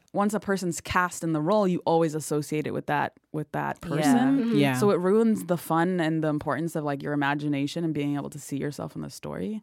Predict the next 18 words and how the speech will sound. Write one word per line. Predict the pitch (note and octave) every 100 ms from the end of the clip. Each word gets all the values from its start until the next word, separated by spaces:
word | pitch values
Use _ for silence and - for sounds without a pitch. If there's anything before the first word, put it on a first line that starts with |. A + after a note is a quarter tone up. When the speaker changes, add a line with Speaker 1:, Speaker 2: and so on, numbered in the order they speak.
| -
Speaker 2:
Mm-hmm. | E3 E3 D#3 D3+ E3+
Speaker 1:
But | A3+
in | D4
general, | A#3+ A#3 C#4+
I | B3+ F3
just, | G3 G3+ - -
I | E3+
didn't, | F#3 F#3+ - -
I | E3+
read | E3+ F3
a |
lot | D#3+ D3+ D#3+
of | E3+
books, | D#3 F#3 -
but | - D3 -
none | D#3 D3+
of | D3
them, | C#3 C3+ -